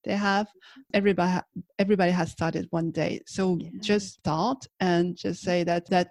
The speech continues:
Speaker 1: as long as you are willing to do the work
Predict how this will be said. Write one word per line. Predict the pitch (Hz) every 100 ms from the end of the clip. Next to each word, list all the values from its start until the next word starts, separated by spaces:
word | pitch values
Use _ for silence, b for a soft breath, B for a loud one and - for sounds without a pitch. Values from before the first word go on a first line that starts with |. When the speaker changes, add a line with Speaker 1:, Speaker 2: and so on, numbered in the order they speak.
| -
Speaker 1:
as | 196
long | 208 233 226
as | 196 -
you | 196 190 175 - -
are | 180
willing | 170 175 196 196 180 175 175 - 190
to | 175 170 170 175 _ -
do | 185 202
the | 226
work | 202 185 196